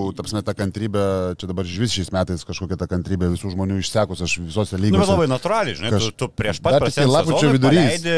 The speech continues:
Speaker 1: bet dar tik
Speaker 2: antrą rezultatyviausią savo žaidėją. Tai tu nori jo vietą kažko, tu kaip ir tada nepilna komplektacija pradėti sezoną, žinai.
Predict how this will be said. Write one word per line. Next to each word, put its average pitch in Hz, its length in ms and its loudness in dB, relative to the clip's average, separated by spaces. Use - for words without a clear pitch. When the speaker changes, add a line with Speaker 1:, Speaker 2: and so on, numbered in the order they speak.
Speaker 1:
bet 110 100 2
dar 131 80 4
tik 143 140 0
Speaker 2:
antrą 143 180 2
rezultatyviausią 110 480 0
savo 107 240 0
žaidėją. 101 380 0
Tai 92 100 -2
tu 87 100 0
nori 208 320 4
jo 110 160 4
vietą 101 400 0
kažko, 90 240 -4
tu 120 160 -8
kaip 113 160 0
ir - 80 -2
tada 101 240 0
nepilna 101 400 0
komplektacija 87 560 -4
pradėti 82 320 -4
sezoną, 127 400 0
žinai. - 140 -20